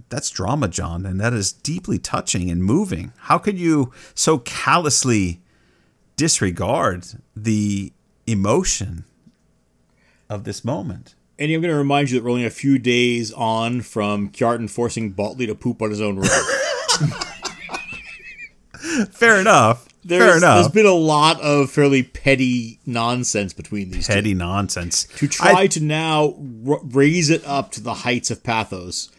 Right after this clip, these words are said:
Speaker 2: uh,
Speaker 1: Uh-huh.
Speaker 2: ignores an awful lot of the behavior between these two to this point.
Speaker 1: Okay. Well, you
Speaker 2: I,
Speaker 1: know
Speaker 2: I acknowledge that this moment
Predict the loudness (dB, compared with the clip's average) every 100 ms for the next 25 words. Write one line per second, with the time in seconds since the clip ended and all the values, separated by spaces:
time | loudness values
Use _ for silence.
0 | _ _ _ _ 0 2 2 2 2 0
1 | 2 4 6 6 4 0 -4 -2 0 2
2 | 0 2 0 -2 -6 -10 -6 -4 -2 -2
3 | -2 -4 -6 -8 -6 -6 -6 -6 -8 -10
4 | -14 -14 -18 -18 _ _ _ _ -10 -6
5 | -4 -4 -4 -6 -12 -6 -4 -2 2 2
6 | 4 4 4 2 0 0 -2 -4 0 2
7 | 4 6 6 4 0 0 -6 -8